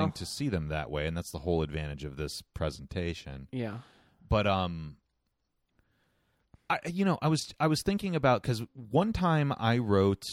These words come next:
Speaker 2: or I gave a presentation on a Fragonard drawing in John Yao's class.
Speaker 1: I remember,
Speaker 2: w-,
Speaker 1: yeah.
Speaker 2: when I was in grad school, and it was, like, these landscape drawings that were mostly about trees.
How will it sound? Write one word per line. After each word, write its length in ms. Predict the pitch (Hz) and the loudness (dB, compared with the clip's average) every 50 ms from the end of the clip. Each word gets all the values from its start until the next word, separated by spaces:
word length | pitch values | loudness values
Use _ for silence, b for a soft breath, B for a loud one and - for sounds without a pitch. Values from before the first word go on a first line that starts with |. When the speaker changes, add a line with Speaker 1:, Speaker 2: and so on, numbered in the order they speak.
| - - - _ _ _ | -12 -12 -14 _ _ _
Speaker 2:
or 140 | 110 107 107 | 4 4 6
I 60 | 107 | 6
gave 240 | 104 98 123 127 127 | 4 2 2 0 0
a 60 | 127 | 0
presentation 800 | - - 127 117 98 95 87 - - 107 104 98 - - 95 90 | 0 0 0 0 0 0 -2 -2 -2 -2 -2 0 0 -2 -2 -2
on 140 | 80 82 85 | -2 -2 -4
a 60 | 82 | -6
Fragonard 560 | - - - 95 98 95 87 87 80 78 78 | -6 -4 -2 0 0 0 0 -2 -4 -4 -6
drawing 360 | 73 76 80 76 76 78 76 69 | -6 -6 -4 -4 -4 -4 -6 -6
in 180 | 73 78 76 | -8 -8 -6
John 300 | - 92 87 87 87 82 | -4 -4 -2 -2 -4 -4
Yao's 380 | 76 76 78 73 73 76 - - | -4 -6 -4 -4 -4 -6 -6 -8
class. 520 | - - - - - - - - - - 196 | -12 -14 -14 -14 -14 -12 -12 -14 -10 -8 -6
Speaker 1:
I 40 | |
remember, 340 | 220 202 131 98 92 92 113 | -6 -4 -4 -4 -4 -4 -6
Speaker 2:
w-, 80 | 139 151 - | -8 -6 -2
Speaker 1:
yeah. 60 | 95 | 0
Speaker 2:
when 120 | 101 101 98 | 2 2 2
I 80 | 92 | 2
was 160 | 92 95 85 | 0 0 0
in 100 | 95 90 82 | 0 0 0
grad 280 | 78 90 87 87 82 | 0 2 0 0 0
school, 200 | - - 87 85 | -2 0 0 2
and 80 | 85 78 | 2 0
it 40 | 67 | -2
was, 120 | 85 82 | -2 -2
like, 140 | 95 85 - | -2 -2 -2
these 220 | 98 90 76 78 | -2 -4 -4 -4
landscape 560 | 82 90 87 90 90 90 - - 82 76 71 - | -4 -2 -2 -2 -2 -2 -4 -6 -8 -8 -8 -6
drawings 300 | 80 71 73 76 71 80 | -6 -6 -6 -6 -6 -6
that 60 | 73 | -6
were 60 | 73 | -6
mostly 320 | 80 82 90 90 - 92 | -4 -4 -4 -4 -2 -2
about 180 | 82 76 71 - | -2 -2 -2 -4
trees. 560 | - - - 73 71 69 69 71 - - - | -8 -10 -10 -10 -8 -8 -8 -10 -10 -12 -14